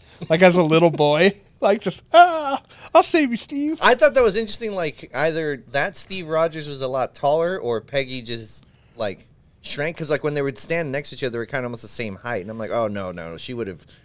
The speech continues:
Speaker 2: she would, she was towering over him in the movie when he was when he was,
Speaker 1: Yeah,
Speaker 2: like,
Speaker 1: well,
Speaker 2: regular.
Speaker 1: well, that was one thing that I don't think they conveyed super well in that was, like, like, Steve Rogers went from a tiny, tiny man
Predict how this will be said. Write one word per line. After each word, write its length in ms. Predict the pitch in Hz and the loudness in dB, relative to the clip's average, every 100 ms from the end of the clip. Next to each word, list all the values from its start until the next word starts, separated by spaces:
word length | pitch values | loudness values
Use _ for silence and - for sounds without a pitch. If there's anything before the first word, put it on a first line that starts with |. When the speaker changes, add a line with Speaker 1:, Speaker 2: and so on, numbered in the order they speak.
| _ _ | _ _
Speaker 2:
she 160 | - | -4
would, 180 | 175 - | -2 -2
she 140 | - 214 | -4 -4
was 120 | - | -4
towering 360 | 170 175 170 | -2 0 0
over 220 | 143 143 139 | -2 -2 -2
him 80 | |
in 80 | 120 | -4
the 80 | 104 | -6
movie 260 | 123 143 101 | -6 -6 -8
when 140 | 101 | -8
he 40 | |
was 280 | 92 87 - - - _ - | -10 -12 -14 -18 -20 _ 0
when 80 | 233 | 6
he 40 | 220 | 8
was, 40 | |
Speaker 1:
Yeah, 160 | 180 170 | 8 8
Speaker 2:
like, 120 | 175 | 4
Speaker 1:
well, 60 | 226 | 2
Speaker 2:
regular. 180 | 214 208 | 4 4
Speaker 1:
well, 80 | 202 | 4
that 180 | 247 277 | 8 8
was 120 | 190 | 8
one 180 | 196 202 | 6 4
thing 220 | 185 170 | 2 4
that 200 | 165 165 - | 2 2 2
I 100 | 165 | 4
don't 180 | 180 175 | 4 2
think 180 | 160 | 0
they 120 | 160 147 | 0 0
conveyed 460 | 156 147 151 151 - - | 0 2 2 2 -4 -10
super 420 | - 170 160 165 | -2 0 2 4
well 280 | 156 160 165 | 8 8 6
in 100 | 160 | 4
that 260 | 160 185 | 2 2
was, 180 | 180 147 | 2 2
like, 320 | 156 147 143 _ _ - | 4 2 0 _ _ -6
like, 280 | 147 143 147 _ _ _ - | -2 -2 -4 _ _ _ -10
Steve 400 | - - 226 208 | -8 -2 0 8
Rogers 380 | 170 165 151 139 | 10 10 6 -2
went 140 | 151 | -2
from 160 | 156 139 | -4 -6
a 40 | |
tiny, 400 | 123 - 170 175 | -6 -2 0 0
tiny 340 | 165 165 156 151 | 0 0 0 -2
man 440 | 135 131 127 | -4 -6 -8